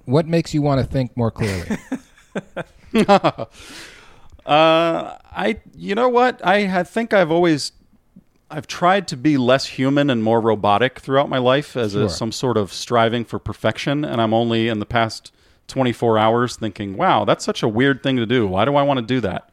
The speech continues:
Speaker 2: Because why is that such a likable trait? But then I think of Lieutenant Commander Data or Spock, and those guys are great.
Speaker 1: Well, what about R two D two?
Speaker 2: So I'm not really sure yet, but, but I do wanna think better.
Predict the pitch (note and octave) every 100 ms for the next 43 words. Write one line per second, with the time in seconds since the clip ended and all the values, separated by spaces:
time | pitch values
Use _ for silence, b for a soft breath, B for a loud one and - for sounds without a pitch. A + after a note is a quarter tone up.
0 | b b b b b b b - C3 G2+
1 | A#2+ D3 D#3+ C#3 C#3 - C3+ - A#2 A#2+
2 | A#2+ G#2+ - D3+ A#2+ - - C#3+ D3 D#3+
3 | C#3+ B2 G#2 - _ _ _ _ _ -
4 | A#2+ D3+ D#3+ - D3 C#3 A#2+ G2+ B2+ D3
5 | G2 E2+ - _ _ _ _ - A2+ -
6 | - F#3 C#3 - - B2+ A2+ F3+ F#3 C3+
7 | G#2 F#2 D3 G#3 - - _ - A2 G#2
8 | F#2+ F#2 F#2 - F#2+ C#3 - E2 - _
9 | _ - - - E3+ - D#3 C#3 A3 A#3
10 | G#3+ - G3+ F3+ B2+ G2+ - A#2+ A#2+ C3
11 | C3 F3 G3+ F#3+ C#3 - D3 - G3 -